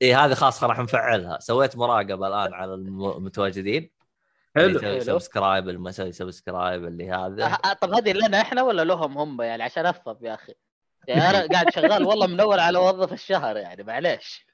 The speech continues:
Speaker 1: <laughs> هو، هو شوف، إحنا عندنا موظف الشهر كمتابعين، عندنا موظف الشهر كموظفين.
Speaker 3: طيب، بس كويس. حلو، الحمد لله. كم ندفع له؟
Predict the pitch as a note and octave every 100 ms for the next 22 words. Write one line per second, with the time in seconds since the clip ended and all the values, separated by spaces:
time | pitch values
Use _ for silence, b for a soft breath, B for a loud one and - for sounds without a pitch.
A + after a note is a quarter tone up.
0 | - B2 E2+ - - D3+ G#2 G#2 - B2+
1 | - - - C4 - - - B2+ C3+ -
2 | A#2 A#2+ A2+ A2 - F#2+ G#2+ G#2+ B2 A#2
3 | A#2+ B2 B2+ G#2 G2+ G#2+ G#2+ G#2 - G2
4 | F#2 A2 - G#2+ G2 - G2 G2 A2 G#2
5 | A#2+ B2 A2 G#2 G2+ G#2+ G2+ G2 G2 -
6 | A2+ C3 A#2 - F2 E2 D#2 - - _
7 | _ F#2+ F#2+ F2+ F2 E2+ - - - _
8 | B2+ G#2 - _ _ _ _ A#2 A2 G2+
9 | - A2 A2+ A2 G#2+ G#2+ - F3+ F#3 F3
10 | - D3+ C#3+ D#3+